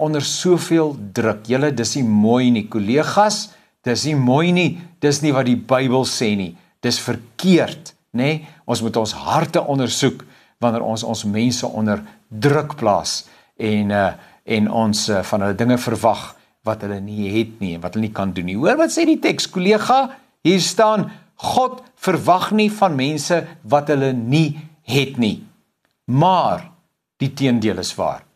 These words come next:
God verwag van jou uit dit en van dit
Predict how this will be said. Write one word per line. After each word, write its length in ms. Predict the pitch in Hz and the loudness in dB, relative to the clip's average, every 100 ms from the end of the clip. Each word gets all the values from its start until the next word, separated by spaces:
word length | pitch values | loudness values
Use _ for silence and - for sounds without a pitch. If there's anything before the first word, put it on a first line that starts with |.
| _ _ _ - | _ _ _ -10
God 300 | - 185 - | -2 0 0
verwag 600 | 156 113 156 123 - - | -2 0 0 0 -6 -20
van 300 | - 131 101 | -6 -4 -2
jou 240 | 92 90 73 _ _ _ _ _ _ _ | -2 -4 -6 _ _ _ _ _ _ _
uit 300 | - 139 104 | -6 -4 -4
dit 400 | 139 113 - - _ _ - | -4 -4 -6 -20 _ _ -8
en 160 | 117 | -8
van 380 | 107 - 147 110 | -8 -2 -2 -2
dit 340 | 95 87 - | -6 -8 -14